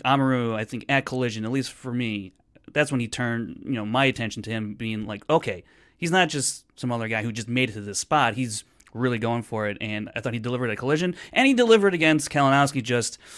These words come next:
you know, the luck of the draw there for his, uh,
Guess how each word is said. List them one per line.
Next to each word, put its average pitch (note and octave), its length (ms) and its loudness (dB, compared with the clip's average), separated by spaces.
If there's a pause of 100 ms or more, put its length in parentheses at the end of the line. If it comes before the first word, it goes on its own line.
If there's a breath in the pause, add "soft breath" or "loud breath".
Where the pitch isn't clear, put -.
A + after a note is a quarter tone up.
(340 loud breath)
you A#2+ 140 -4
know, G#2 320 -2
the - 80 -2
luck - 120 4
of C#3+ 60 2
the A2+ 80 -2
draw A2+ 300 0
there G2+ 240 -2
for G2+ 220 -8
his, G2 220 -6
uh, G2 280 -10